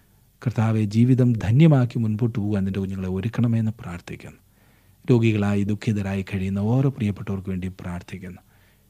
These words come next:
കർത്താവെ, അവിടുത്തെ കരുതലിനെക്കുറിച്ച് മനസ്സിലാക്കുവാനും തങ്ങളിപ്പോൾ ആയിരിക്കുന്ന സാഹചര്യങ്ങളെപ്പോലും തങ്ങൾക്കും മറ്റുള്ളവർക്കും അനുഗ്രഹമാക്കി മാറ്റുവാൻ കഴിവുള്ളൊരു ദൈവത്തിലാകുന്നു തങ്ങൾ വിശ്വസിക്കുന്നതെന്ന്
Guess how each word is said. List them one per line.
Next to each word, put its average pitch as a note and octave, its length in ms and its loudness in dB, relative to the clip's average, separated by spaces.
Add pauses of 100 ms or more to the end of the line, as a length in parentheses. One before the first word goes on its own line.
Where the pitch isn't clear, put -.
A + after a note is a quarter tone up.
(340)
കർത്താവെ, A2+ 360 -2
അവിടുത്തെ A2 420 -2
കരുതലിനെക്കുറിച്ച് A#2 880 2
മനസ്സിലാക്കുവാനും G#2+ 840 -2 (560)
തങ്ങളിപ്പോൾ D3 560 8
ആയിരിക്കുന്ന D3 520 8
സാഹചര്യങ്ങളെപ്പോലും C#3 1120 6 (920)
തങ്ങൾക്കും D#3+ 520 8
മറ്റുള്ളവർക്കും D#3 640 6
അനുഗ്രഹമാക്കി E3 720 6
മാറ്റുവാൻ C#3+ 480 4
കഴിവുള്ളൊരു C#3+ 500 6
ദൈവത്തിലാകുന്നു C#3 840 6
തങ്ങൾ C3+ 260 4
വിശ്വസിക്കുന്നതെന്ന് C#3 1000 4